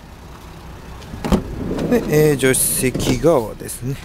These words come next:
まあ、こちらも特段、えー、何か、えー、汚れがついてるとかはないですね。はい。ね。で、えー、助手席側ですね。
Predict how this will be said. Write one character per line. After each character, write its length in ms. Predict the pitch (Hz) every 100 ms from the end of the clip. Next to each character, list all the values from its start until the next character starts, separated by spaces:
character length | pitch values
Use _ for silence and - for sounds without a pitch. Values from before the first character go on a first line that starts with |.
| -
ま 120 | 202
あ、 60 | -
こ 80 | 185
ち 200 | - 202
ら 120 | 262
も 120 | 247
特 280 | - 151 190
段、 160 | 185 - - - - -
え 220 | 151 143 143
ー、 20 |
何 260 | 139 143
か、 240 | 160 131 - - - - 120
え 480 | 120 113 110 110 120
ー、 60 |
汚 160 | 131 147
れ 80 | 147
が 80 | 151
つ 140 | -
い 60 | 117
て 100 | 143
る 80 |
と 100 | 185
か 120 | 185 240
は 100 | 131
な 340 | 110 127 135
い 180 | 113 101
で 160 | -
す 200 | - -
ね。 180 | 127 139 - - - - - - - - - - -
は 100 | 135
い。 60 | 120
ね。 1600 | - - - - - - - - - - - - - - 143 143 - - - - -
で、 160 | 208 -
え 180 | 156 156
ー、 40 |
助 60 | 139
手 60 | 139
席 460 | - 220 - 139
側 220 | 139 139
で 60 | 110
す 200 | 117 -
ね。 220 | 139 151